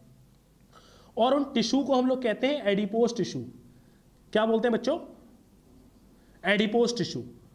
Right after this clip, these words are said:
ठीक है, इसको हम लोग कहते हैं एडिपोज टिश्यू यानी कि ऊतक।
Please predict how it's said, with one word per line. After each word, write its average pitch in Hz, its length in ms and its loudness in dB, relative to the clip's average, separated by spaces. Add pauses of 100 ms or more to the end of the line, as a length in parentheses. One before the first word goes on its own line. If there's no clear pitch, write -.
(1040)
ठीक 262 160 0
है, 269 80 4
इसको 240 200 2
हम 233 80 2
लोग 233 140 2
कहते 220 280 0
हैं 240 80 -4
एडिपोज 185 600 2 (1080)
टिश्यू 240 320 0
यानी 185 240 2
कि 196 80 -6
ऊतक। 180 500 -4